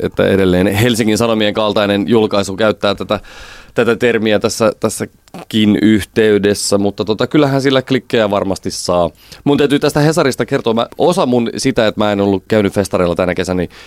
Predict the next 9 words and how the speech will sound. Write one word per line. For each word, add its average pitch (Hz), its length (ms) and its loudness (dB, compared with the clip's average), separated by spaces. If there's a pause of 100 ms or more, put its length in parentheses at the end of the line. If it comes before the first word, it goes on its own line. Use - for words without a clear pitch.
(140)
niin 101 160 -2
tuskaa 120 340 -4
helpotti 120 540 -2 (100)
Anton 123 340 -2
Vanha 117 260 0
Majamaan 98 520 0
loistavat 107 600 0
Ruisrock-raportit, 101 1800 -2
jo-, 104 340 2